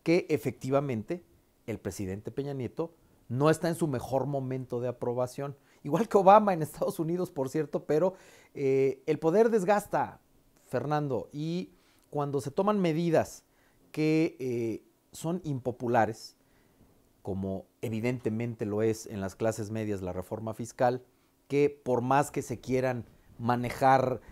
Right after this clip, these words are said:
estrategias ahí para disfrazar, eh, eh, lo que realmente conlleva la reforma fiscal,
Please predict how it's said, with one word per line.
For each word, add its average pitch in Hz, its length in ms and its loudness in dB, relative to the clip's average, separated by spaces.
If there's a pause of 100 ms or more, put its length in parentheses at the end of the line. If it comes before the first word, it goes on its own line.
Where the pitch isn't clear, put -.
(160)
estrategias 127 800 0
ahí 127 180 0
para 113 240 2
disfrazar, 123 760 2
eh, 107 720 -6
eh, 104 100 -10
lo 110 220 -6
que 101 260 -4
realmente 123 640 -2
conlleva 123 340 -4
la 98 120 -4
reforma 113 260 -8
fiscal, 160 400 0